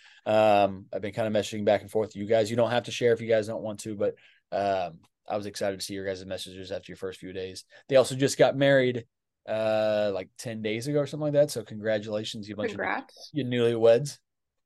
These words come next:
Speaker 1: Um, but yeah, like I said, thanks for being here, all, all of you friends on here. And, uh, tomorrow is check-in day. Chris and Kaylin, you just got started, so we don't expect huge results after just three days with it.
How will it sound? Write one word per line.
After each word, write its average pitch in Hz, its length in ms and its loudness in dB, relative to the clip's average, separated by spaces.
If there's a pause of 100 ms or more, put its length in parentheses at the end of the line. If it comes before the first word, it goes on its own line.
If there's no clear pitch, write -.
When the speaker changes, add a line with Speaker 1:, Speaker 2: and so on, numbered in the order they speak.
(720)
Speaker 1:
Um, 101 580 -2 (1080)
but 156 120 8
yeah, 160 200 6 (120)
like 127 160 2
I 131 40 0
said, 120 200 2
thanks 120 160 0
for 127 80 -10
being 123 220 -6
here, 131 360 0 (220)
all, 120 220 0
all 117 220 2
of 113 80 -6
you 117 100 -8
friends 123 280 -6
on 123 140 -2
here. 131 380 -2
And, 113 340 -4
uh, 107 200 2
tomorrow 110 480 -4
is 107 260 -4
check-in 123 360 -2
day. 139 260 2 (240)
Chris 151 200 0
and 139 100 -8
Kaylin, 160 420 4
you 113 120 -12
just 127 220 -6
got 131 180 2
started, 156 460 4
so 113 360 2 (280)
we 123 80 -8
don't 110 160 -4
expect 104 380 -4
huge 110 480 -10
results 107 480 -4
after 104 220 -8
just 101 240 -12
three 107 180 -10
days 107 240 -10
with 127 140 -6
it. 151 180 2